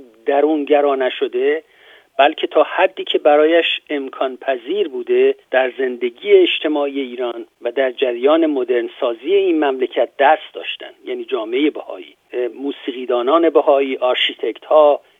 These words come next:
نویسندگان، شاعران، پزشکان، معلمین، اساتید، بازرگانان ایران به شهادت نویسندگان و روشنفکران غیر بهایی بی‌طرف،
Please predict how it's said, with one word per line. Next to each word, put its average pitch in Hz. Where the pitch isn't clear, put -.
نویسندگان، 135
شاعران، 139
پزشکان، 147
معلمین، 135
اساتید، 135
بازرگانان 131
ایران 131
به 131
شهادت 156
نویسندگان 151
و 185
روشنفکران 147
غیر 139
بهایی 139
بی‌طرف، 143